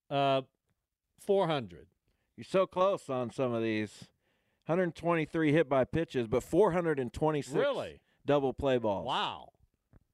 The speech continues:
Speaker 2: Yeah, the guy could not get down the line
Speaker 1: We'll take it.
Speaker 2: particularly
Speaker 1: You know
Speaker 2: quick.
Speaker 1: that?
Speaker 2: Yeah, I know.
Speaker 1: Well, they're not. You know what they're not gonna talk about when Albert's the first ballot
Speaker 2: Not gonna
Speaker 1: Hall of
Speaker 2: say that
Speaker 1: Fame
Speaker 2: on his
Speaker 1: inductee?
Speaker 2: plaque.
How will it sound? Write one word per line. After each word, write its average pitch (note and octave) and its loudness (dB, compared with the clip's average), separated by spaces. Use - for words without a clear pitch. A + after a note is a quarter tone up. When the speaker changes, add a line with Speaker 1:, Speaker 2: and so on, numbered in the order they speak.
Speaker 2:
Yeah, A2 0
the A2 -8
guy B2+ 2
could B2+ -4
not C3+ 0
get C3+ 0
down C3+ 0
the B2+ -4
line A#2+ 0
Speaker 1:
We'll B2 0
take G3+ -4
it. F#3+ -8
Speaker 2:
particularly C3+ -2
Speaker 1:
You D3 -4
know D#3+ 0
Speaker 2:
quick. E3+ -2
Speaker 1:
that? E3+ 0
Speaker 2:
Yeah, F3 2
I - 2
know. A#2+ -4
Speaker 1:
Well, G3 0
they're G3+ 2
not. A3 0
You G#3+ -2
know C4 2
what B3 2
they're G#3 0
not G3 0
gonna G#3 -2
talk G3+ -2
about F#3+ 0
when F3+ -6
Albert's F3 0
the D#3+ -4
first F3 -4
ballot E3 0
Speaker 2:
Not E3+ 0
gonna E3 -2
Speaker 1:
Hall E3 -6
of F3+ -2
Speaker 2:
say E3+ -2
that E3+ -2
Speaker 1:
Fame D#3+ -4
Speaker 2:
on D#3 -4
his D#3 -2
Speaker 1:
inductee? D#3 -2
Speaker 2:
plaque. D#3+ -2